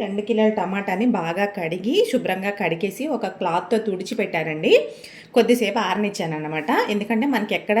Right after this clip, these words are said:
తడి అనేది ఉండకూడదు టమాటా పచ్చడికి. అప్పుడు ఏమవుతుందంటే, ఆ, పాడైపోయే అవకాశాలు ఎక్కువ ఉంటాయి తడిగా ఉంటే. బాగా శుభ్రంగా తుడుచుకొని, ఇక్కడ నేనైతే రెండు కిలోల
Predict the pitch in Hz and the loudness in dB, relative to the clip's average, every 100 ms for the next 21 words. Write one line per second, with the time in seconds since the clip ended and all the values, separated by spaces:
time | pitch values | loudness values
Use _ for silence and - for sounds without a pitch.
0 | 233 208 196 208 208 214 190 185 185 165 | 2 2 2 2 2 2 0 0 0 0
1 | 165 160 170 175 170 165 156 160 285 262 | 0 0 -2 -2 -2 -4 -4 -2 -2 0
2 | 220 190 190 196 196 185 185 285 494 - | 0 -2 -2 -4 -6 -8 -2 0 0 -4
3 | - - - 190 190 233 220 220 226 220 | -18 -16 -6 -2 0 4 4 4 2 2
4 | 196 196 214 285 226 - 202 185 165 175 | 0 0 0 2 2 2 0 0 2 2
5 | 175 180 165 170 170 180 202 165 185 190 | 2 0 0 0 2 2 0 -2 -2 0
6 | 190 180 170 - 220 277 254 196 180 180 | -2 -2 -4 -2 0 0 0 0 0 0
7 | 220 185 180 190 190 | 2 0 -2 -2 0